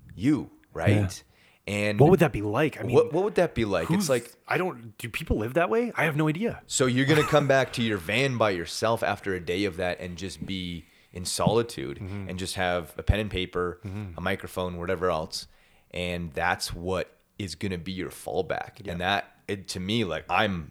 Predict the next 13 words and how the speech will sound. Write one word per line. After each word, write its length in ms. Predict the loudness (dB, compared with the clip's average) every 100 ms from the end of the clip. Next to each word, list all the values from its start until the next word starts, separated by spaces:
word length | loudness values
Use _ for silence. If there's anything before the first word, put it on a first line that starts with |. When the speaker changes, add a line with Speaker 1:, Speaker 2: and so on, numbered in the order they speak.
| -4
Speaker 1:
I 120 | -4
feel 180 | 0 -4
anxiety 480 | -4 0 2 2 2
right 160 | 0
now 140 | -2 -2
thinking 280 | -2 2 4
about 240 | 2 2
that 160 | 0 0
'cause 100 | -4
that's 180 | -2 -2
not 200 | -2 0
me. 280 | -2 -2 -8
Speaker 2:
Yeah. 200 | -12 -12